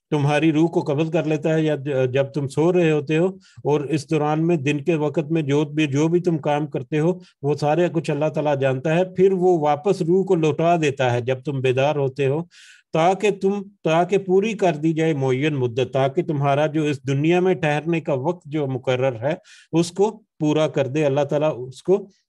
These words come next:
उस, उस, उस, उस, उस, उस वक्त तक अल्लाह ताला मोहलत दिए रखे हैं, ताकि वो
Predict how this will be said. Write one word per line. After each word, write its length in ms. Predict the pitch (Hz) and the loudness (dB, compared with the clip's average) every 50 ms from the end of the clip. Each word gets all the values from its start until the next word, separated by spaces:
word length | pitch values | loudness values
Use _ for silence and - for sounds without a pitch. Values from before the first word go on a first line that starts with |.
| _ _ _ _ _ - | _ _ _ _ _ -2
उस, 200 | - 165 151 160 | 0 0 0 0
उस, 280 | - 180 170 160 - - - - - - | 0 -2 -2 -2 -2 -8 -12 -12 -4 0
उस, 240 | 175 185 180 - - - | 0 0 0 -2 -6 -2
उस, 300 | 185 175 175 - - 214 - | -2 -2 -2 -4 -14 -12 -8
उस, 240 | 160 151 151 - 180 185 180 180 | -8 -8 -8 -6 -8 -8 -8 -4
उस 260 | 165 170 185 185 165 | -2 -2 -2 -2 -2
वक्त 320 | 165 165 160 185 185 185 185 | -4 -4 0 0 -2 -2 0
तक 180 | 196 190 185 - | -2 -2 -2 -2
अल्लाह 260 | 147 151 151 156 156 | -4 -2 0 0 0
ताला 280 | 156 165 156 160 175 | 0 0 0 0 0
मोहलत 380 | 160 143 135 123 139 139 143 139 | 0 0 -2 -2 -2 -2 -2 -4
दिए 260 | 123 120 120 123 120 | -2 -2 0 0 2
रखे 240 | 113 110 - - 110 | 0 -2 -6 -6 -6
हैं, 240 | 104 98 98 95 92 - _ _ _ - - _ _ _ _ _ _ _ _ _ _ _ - | -4 -4 -6 -8 -10 -12 _ _ _ -20 -20 _ _ _ _ _ _ _ _ _ _ _ -2
ताकि 260 | 156 151 147 143 185 | 0 0 0 2 2
वो 160 | 180 170 185 | 2 4 4